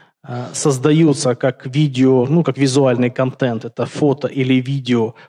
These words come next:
после какого-то информационного повода. То есть, к примеру, м, поступает новость, что неизвестные, э, подожгли, м, админ-,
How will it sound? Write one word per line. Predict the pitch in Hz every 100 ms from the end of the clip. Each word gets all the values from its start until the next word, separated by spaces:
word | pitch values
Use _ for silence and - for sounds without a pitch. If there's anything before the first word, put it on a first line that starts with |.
| -
после | 160 135 135
какого-то | 135 - 147 127
информационного | 127 135 131 131 143 131 120 110
повода. | - 120 117 120 151 170 - _ _ _ - -
То | 143
есть, | -
к |
примеру, | 147 139 143 135 127 113 - - - - _
м, | 127 131 127 135 131 135 _ _ _ _ _ _ -
поступает | - 143 165 160 135
новость, | 139 135 120 110 - - - -
что | - - 127
неизвестные, | 131 143 139 127 151 208 202 180 165 160 151 127 - - _ _
э, | 127 117 120 120 117 - _ _ _ _ -
подожгли, | 123 139 123 117 147 180 170 - - - - - 143
м, | 139 139 139 143 139 143 _ _
админ-, | 135 123 151 147